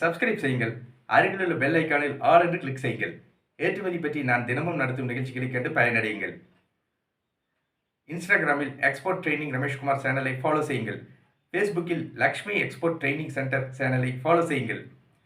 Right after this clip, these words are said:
இந்த நிகழ்ச்சிகளுக்கு தமிழ்நாடு, கேரளா, ஆந்திரா, கர்நாடகா ஆகிய மாநிலங்களில் வசிக்கும் பொதுமக்களும், அமெரிக்கா, ஆஸ்திரேலியா, ஜெர்மன், பிரான்ஸ், சுவிட்சர்லாந்து, மலேசியா, சிங்கப்பூர் ஆகிய நாடுகளில் வசிக்கும் பொதுமக்களும் நல்ல வரவேற்பு அளித்து வருகின்றனர். எனக்கு மகிழ்ச்சி அளிக்கிறது.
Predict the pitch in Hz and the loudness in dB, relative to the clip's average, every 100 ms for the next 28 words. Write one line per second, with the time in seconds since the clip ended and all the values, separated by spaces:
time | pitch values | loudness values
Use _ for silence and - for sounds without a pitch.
0 | _ _ _ - 143 185 208 175 160 165 | _ _ _ -6 -2 0 -2 -2 -2 0
1 | 135 - 120 135 139 127 131 123 123 127 | -2 -2 -2 6 6 6 0 0 0 4
2 | 123 135 123 127 123 127 120 127 123 117 | 4 4 2 2 2 2 0 0 0 4
3 | 120 - - - - 127 123 131 160 160 | 4 2 -6 -14 0 0 2 2 2 0
4 | 147 139 127 123 120 120 131 131 143 - | -2 -4 -4 -6 -6 -4 -2 -2 -2 -4
5 | - - - - _ _ 120 131 131 120 | -8 -16 -20 -20 _ _ -2 0 2 2
6 | 120 123 127 123 123 127 123 127 127 127 | 2 -2 -2 -2 -2 0 2 2 4 2
7 | 127 120 127 127 - 117 127 131 123 113 | 0 0 0 -2 -8 -8 -2 0 0 0
8 | 127 127 127 127 123 127 110 - - _ | 0 0 -2 -2 -4 -6 -8 -12 -18 _
9 | 123 127 127 165 165 165 139 131 131 127 | 4 6 8 8 8 2 0 -4 -4 -4
10 | 123 131 127 143 - - - 120 156 175 | -2 -2 -2 -4 -8 -16 0 2 6 6
11 | 135 139 135 131 127 123 113 110 107 98 | 6 4 2 2 0 0 -2 -2 -2 -4
12 | - - _ _ - 120 117 110 - 123 | -6 -16 _ _ -6 -2 -2 -4 -4 0
13 | 156 - 131 123 120 - - | 0 0 -2 0 -2 -4 -8